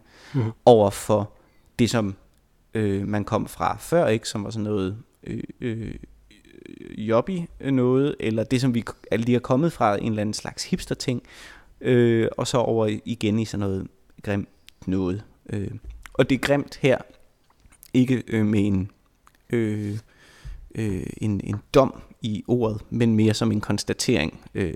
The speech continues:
Speaker 2: at det er simpelthen en grimhedsæstetik. Man dyrker noget, som skal se, øhm, øh, grimt ud, eller ukonstrueret ud, eller,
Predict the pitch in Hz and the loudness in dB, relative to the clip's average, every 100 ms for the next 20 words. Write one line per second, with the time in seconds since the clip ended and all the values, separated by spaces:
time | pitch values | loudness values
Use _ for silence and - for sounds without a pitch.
0 | - - - 123 - - 113 - 98 - | -8 -8 0 2 2 -4 -8 -6 -4 -2
1 | - - 107 113 110 - - - - 113 | 0 0 -2 -4 -6 -8 -10 -10 -10 -12
2 | - - - 104 - 131 127 135 107 101 | -12 -8 -2 -4 0 2 2 2 -2 0
3 | 101 113 98 - 104 - 101 98 _ - | -2 -4 -8 -8 -8 -6 -8 -10 _ -20
4 | - - - - - _ _ - 104 101 | -20 -20 -20 -20 -20 _ _ -6 -4 -4
5 | 98 98 95 92 92 90 _ _ _ _ | -6 -6 -6 -6 -8 -14 _ _ _ _
6 | - - - - _ _ - - - - | -20 -20 -20 -20 _ _ -20 -14 -12 -10
7 | - - - - - - - - 101 - | -12 -12 -14 -16 -16 -18 -16 -4 -2 -2
8 | - - 98 - - - - - - 113 | -8 -10 -10 -10 -8 -8 -8 -10 -8 -6
9 | - 101 - 90 58 87 90 - | -4 -4 -4 -6 -4 -6 -6 -8